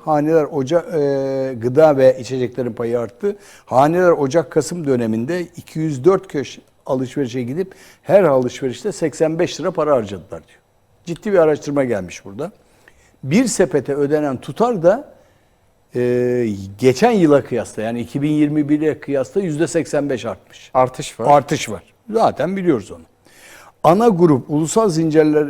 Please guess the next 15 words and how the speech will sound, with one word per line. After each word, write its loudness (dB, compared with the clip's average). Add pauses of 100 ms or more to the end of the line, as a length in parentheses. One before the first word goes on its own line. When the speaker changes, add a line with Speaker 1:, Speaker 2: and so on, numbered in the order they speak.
Speaker 1:
zincirler 0
ve -4
indirim -4
marketleri -2
dışında -8
tüm -8
satış -6
kanallarında -4
ve -12
ürün -6
ana -4
gruplarında -8
alışveriş -6
sıklığı 0
azaldı. -2